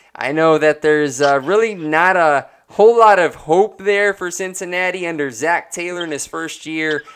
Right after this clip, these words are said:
I just think the other three teams are in another category right now, Jarrell. So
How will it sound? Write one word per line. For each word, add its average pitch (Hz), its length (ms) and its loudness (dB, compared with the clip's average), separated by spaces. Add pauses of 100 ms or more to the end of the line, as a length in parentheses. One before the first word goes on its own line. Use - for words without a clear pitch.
(220)
I 156 120 2
just 160 240 -8
think 160 220 -6
the 151 100 -4
other 156 140 -2
three 151 240 -10
teams 147 420 -8
are 143 260 0
in 143 180 -8
another 135 560 -4
category 139 640 -2
right 131 260 0
now, 135 200 -4
Jarrell. 127 400 -2
So 131 320 -2